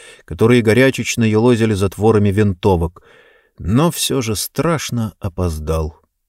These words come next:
Борзыми выскочив из балки, казаки ворвались в обоз с тыла —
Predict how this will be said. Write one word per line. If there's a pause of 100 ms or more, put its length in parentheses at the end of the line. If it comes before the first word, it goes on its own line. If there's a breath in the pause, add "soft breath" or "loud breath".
(560)
Борзыми
выскочив
из
балки, (420)
казаки
ворвались
в
обоз
с
тыла —